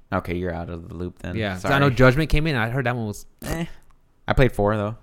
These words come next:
Speaker 1: Four was, four was solid.
Speaker 2: Is that four?
Speaker 1: No,
Speaker 2: Okay.
Speaker 1: there was, there was something.
Speaker 2: One
Speaker 1: It was
Speaker 2: was
Speaker 1: like
Speaker 2: Baird?
Speaker 1: a D L C. Yeah.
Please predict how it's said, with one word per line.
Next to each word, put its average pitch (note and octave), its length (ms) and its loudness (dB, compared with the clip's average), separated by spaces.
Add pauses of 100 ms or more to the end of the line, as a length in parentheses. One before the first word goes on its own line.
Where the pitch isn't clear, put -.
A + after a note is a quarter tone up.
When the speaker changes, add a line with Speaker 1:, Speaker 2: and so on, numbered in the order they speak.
(140)
Speaker 1:
Four A2 140 -4
was, A2 360 -8
four C3 140 -6
was B2+ 120 -8
solid. F#2 300 -8 (720)
Speaker 2:
Is - 60 -14
that B2+ 120 -12
four? E3 300 -14 (300)
Speaker 1:
No, G#2 140 -4
Speaker 2:
Okay. G2 40 -2
Speaker 1:
there G#2+ 100 2
was, A2+ 360 -4
there A2+ 100 -4
was A#2+ 160 -4
something. B2 380 -4
Speaker 2:
One C3+ 120 2
Speaker 1:
It C#3+ 40 4
was D3 60 2
Speaker 2:
was B2 40 0
Speaker 1:
like A2+ 80 2
Speaker 2:
Baird? B2+ 180 4
Speaker 1:
a D#3+ 40 2
D - 60 2
L - 60 -2
C. F#2+ 240 -10
Yeah. F2+ 300 -6